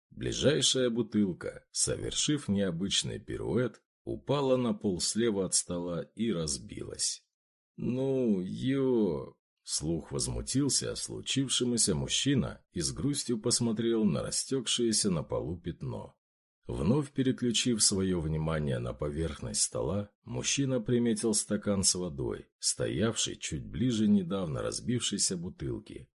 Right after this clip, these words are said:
и предпринял ещё одну попытку добраться до хоть чего-то жидкого.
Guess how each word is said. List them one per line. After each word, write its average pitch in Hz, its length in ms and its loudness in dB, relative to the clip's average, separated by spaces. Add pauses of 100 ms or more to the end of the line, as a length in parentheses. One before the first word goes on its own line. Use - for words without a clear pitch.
(260)
и 98 160 2
предпринял 139 800 0
ещё 117 480 4
одну 67 220 0
попытку - 600 -4
добраться 120 680 0
до 104 200 0
хоть - 220 -4
чего-то 123 640 0
жидкого. - 720 -4